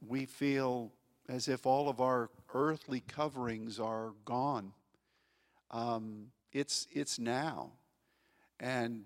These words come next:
you know, a lot of the things that you relied upon, a lot of the things that perhaps you took for granted in the things of the Spirit, and that's easy to do. We all do that. We do that with everything in our lives. If it's, if it's a continuing thing,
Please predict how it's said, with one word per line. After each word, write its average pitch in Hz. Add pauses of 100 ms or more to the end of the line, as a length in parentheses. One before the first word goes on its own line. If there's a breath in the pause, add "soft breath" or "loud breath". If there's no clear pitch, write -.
(320)
you 131
know, 127
a 120
lot 123
of 139
the 135
things 135
that 120
you 127
relied 127
upon, 107
a 107
lot 117
of 120
the 117
things 123
that 123
perhaps 127
you 123
took -
for 127
granted 123
in 110
the 110
things 120
of 117
the 117
Spirit, 139
and 127
that's 180
easy 139
to 113
do. 123 (360 loud breath)
We 165
all 170
do 113
that. 92 (280)
We 147
do 151
that 139
with 120
everything 135
in 104
our 98
lives. 98
If 110
it's, - (380 loud breath)
if 120
it's 117
a 123
continuing 127
thing, 131